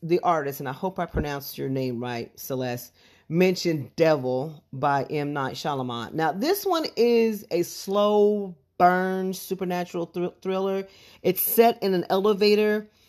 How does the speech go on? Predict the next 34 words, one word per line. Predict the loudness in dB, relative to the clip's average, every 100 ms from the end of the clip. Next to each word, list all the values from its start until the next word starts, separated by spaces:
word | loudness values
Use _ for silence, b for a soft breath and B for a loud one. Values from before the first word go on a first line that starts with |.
| b b
You | 6
have | 6 6
all | 2
these | 2 0
people | -2 -2
that | -2
are | -2
trapped | -2 0 0 -2
in | -6
this | -4
elevator, | -2 -2 -2 -2 -2
then | -2
they | -6
start | -6 -6 -6
to | -8
turn | -4 -2 0
against | 0 -2 -4 -6
each | -6 -6
other. | -6
So | -4 -2
you | 2
really | 2 2
have | 2 0 0
to |
watch | -2 2 2 2 0
that | -2
movie. | 0 -2 -2 -4 -4
If | -2 -2
you | 0 0
know | 2 4 6 6 4 2
M. | -2 -2 -2
Night | -4 -6
Shyamalan's | -6 -6 -6 -6
movie, | -4 -4 -4 -6